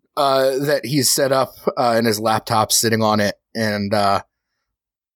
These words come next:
you, sitting on it is the, is the call sheet. You go and you take a look at it. And it actually, it says that, uh, that you are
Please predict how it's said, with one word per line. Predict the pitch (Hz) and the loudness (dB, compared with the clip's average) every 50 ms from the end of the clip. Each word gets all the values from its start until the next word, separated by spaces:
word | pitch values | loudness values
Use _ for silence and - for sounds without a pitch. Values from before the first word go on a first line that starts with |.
| _ _ _ _ _ _ _ _ _ _ _ _ _ _ _ _ _ _ _ - - - | _ _ _ _ _ _ _ _ _ _ _ _ _ _ _ _ _ _ _ -20 -16 -10
you, | - 123 120 120 120 104 | -6 -2 -2 -2 -2 0
sitting | - - - 147 135 127 123 | -2 0 0 0 0 0 2
on | 120 110 107 107 | 2 0 0 0
it | 104 - - | -2 -2 -2
is | - 107 98 98 98 | -4 -4 -4 -2 -2
the, | 107 101 101 101 101 101 - | 0 0 2 2 0 0 0
is | - 104 98 98 - - - - _ _ _ _ _ _ _ _ - 117 113 - | -2 -4 -4 -4 -4 -4 -4 -6 _ _ _ _ _ _ _ _ -12 -10 -10 -8
the | - 104 | -8 -6
call | - - 120 110 98 90 | 0 2 4 4 4 2
sheet. | - - 101 95 98 - _ _ _ _ _ _ _ _ | 0 -2 -4 -6 -6 -8 _ _ _ _ _ _ _ _
You | - 135 139 131 135 | -6 -2 -2 0 2
go | 139 135 | 2 0
and | 127 120 | 0 0
you | 113 104 | -2 -2
take | - 131 107 | -2 -2 0
a | 107 | -2
look | 104 98 101 95 113 | -2 -4 -4 -2 0
at | 107 95 95 | 0 0 0
it. | 98 95 92 - _ _ _ _ _ _ _ _ _ _ _ _ _ _ _ _ _ _ _ _ _ _ _ _ _ _ _ - | -2 -4 -6 -8 _ _ _ _ _ _ _ _ _ _ _ _ _ _ _ _ _ _ _ _ _ _ _ _ _ _ _ -2
And | 160 160 160 | 0 2 2
it | 165 | 2
actually, | 175 180 185 175 - 190 160 160 | 2 2 2 0 0 0 0 0
it | 147 - | 0 0
says | - 180 170 160 151 143 | 0 0 0 0 -2 -2
that, | 147 156 151 151 143 | -2 0 0 2 2
uh, | 147 151 147 143 143 135 | 2 2 2 0 0 0
that | 147 143 - - _ | -2 -2 -4 -6 _
you | - 139 131 139 156 156 160 165 165 | -16 -14 -10 -8 -6 -4 -2 -2 -2
are | - 127 135 139 139 135 135 131 131 131 127 - | 0 0 2 2 2 2 2 0 0 -2 -6 -12